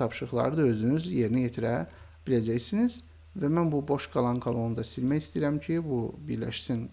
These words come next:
cədvələ, görüm necə görünür. Pis görünmür və beləcə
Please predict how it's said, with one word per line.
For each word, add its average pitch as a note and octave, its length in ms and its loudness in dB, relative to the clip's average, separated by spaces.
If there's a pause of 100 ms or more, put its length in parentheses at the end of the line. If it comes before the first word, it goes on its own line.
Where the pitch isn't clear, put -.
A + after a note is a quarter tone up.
cədvələ, A#2+ 400 -2
görüm A2+ 300 0
necə A2+ 160 -4
görünür. C#3+ 420 0 (480)
Pis - 160 -8
görünmür C3 540 0 (460)
və A3+ 200 0
beləcə C#3+ 460 2